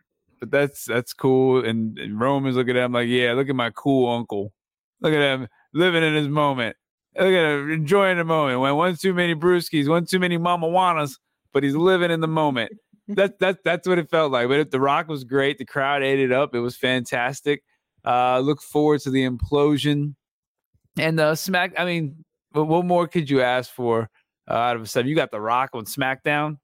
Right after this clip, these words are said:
Speaker 1: Who would have asked, who would have expected that a couple months ago?
Speaker 2: Happening frequently. Like, this is his third appearance on a W W E program in about a month. And it's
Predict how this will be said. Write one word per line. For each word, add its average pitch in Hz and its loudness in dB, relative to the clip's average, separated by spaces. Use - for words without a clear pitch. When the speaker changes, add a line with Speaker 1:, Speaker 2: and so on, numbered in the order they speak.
Speaker 1:
Who 160 0
would 156 4
have 135 0
asked, 131 0
who 160 0
would 175 4
have 139 0
expected 120 -4
that 113 2
a - -6
couple - -18
months - -16
ago? - -20
Speaker 2:
Happening 185 -2
frequently. 143 -2
Like, 131 -2
this 151 -2
is 160 -2
his 156 0
third 160 2
appearance 151 0
on 151 2
a 143 2
W 156 2
W 147 0
E 147 4
program 147 0
in 139 2
about 139 0
a 151 0
month. 151 0
And 156 2
it's - 0